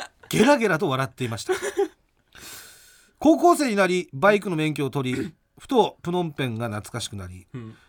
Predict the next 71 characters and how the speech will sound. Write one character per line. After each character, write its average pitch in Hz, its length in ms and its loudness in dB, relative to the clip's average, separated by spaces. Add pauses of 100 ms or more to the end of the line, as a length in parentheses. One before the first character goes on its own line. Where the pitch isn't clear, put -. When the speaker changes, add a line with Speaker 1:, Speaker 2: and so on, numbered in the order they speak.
(160)
Speaker 1:
バ 175 120 4
イ 196 80 2
ト 196 100 2
し - 80 -2
た 170 120 0
お 165 40 0
金 175 220 -2
で 175 100 0
買 170 160 -2
っ - 40 -12
た - 160 -2
ば 196 100 6
か 185 80 0
り 147 80 0
の 151 180 -4
新 220 320 -2
車 220 120 -2
の 214 100 0
ス - 100 -10
ク 196 120 -4
ー 196 40 -2
タ 190 180 0
ー 190 40 -2
で、 202 240 0
Speaker 2:
う 131 40 -12
ん。 110 200 -12 (140)
Speaker 1:
い 135 100 0
る 180 80 4
で 156 100 2
あ 120 120 0
ろ 175 100 2
う 147 40 0
畑 131 340 -6
に 208 80 0
向 131 100 -2
か 104 80 -10
い 90 60 -12
ま 87 100 -16
し - 60 -20
た。 - 120 -18
Speaker 2:
は 98 60 -14
い。 71 100 -20 (840)
Speaker 1:
い 104 80 -12
ま 85 120 -6
し - 60 -8
た。 - 200 -16 (340)
Speaker 2:
う - 20 -18
ん。 - 20 -16
Speaker 1:
プ 92 80 -8
ノ 113 80 -6
ン 107 80 -6
ペ - 100 -18
ン - 60 -20
で - 100 -20
す。 - 280 -20
Speaker 2:
は 87 40 -14
い。 76 100 -20 (680)
Speaker 1:
畑 127 320 -4
を 120 60 -4
変 123 140 -8
わ 143 80 0
ら 175 80 0
ず 180 160 0
耕 117 320 -4
し - 40 -10
て 123 80 -6
い 107 60 -4
ま - 140 -16
す。 - 200 -20
Speaker 2:
は 92 80 -16
い。 80 120 -20